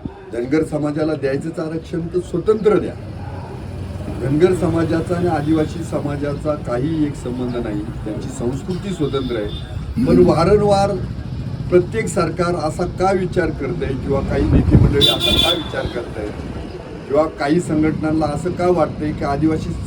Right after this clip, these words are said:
समाजाचंच आप-, आरक्षण आपल्याला भेटलं पाहिजे? ज्यांना कुणाला आरक्षण मागायचं त्यांनी स्वतंत्र मागावं. आदिवासी समाजाच्या आरक्षणाला धक्का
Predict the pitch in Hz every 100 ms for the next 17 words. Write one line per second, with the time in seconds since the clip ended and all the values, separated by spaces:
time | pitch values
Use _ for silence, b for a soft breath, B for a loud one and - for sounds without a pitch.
0 | - - 151 151 160 170 170 214 - -
1 | - - - - 135 147 - 151 135 139
2 | 139 131 - - 320 320 320 320 311 320
3 | 330 - - - - - - 170 - 180
4 | 180 170 165 170 - 160 160 170 170 175
5 | 175 175 175 160 170 180 185 180 165 170
6 | 175 180 - - - - - - 127 147
7 | 170 160 - 120 - 135 135 139 143 135
8 | - 151 139 135 135 - - - - 311
9 | - - - 320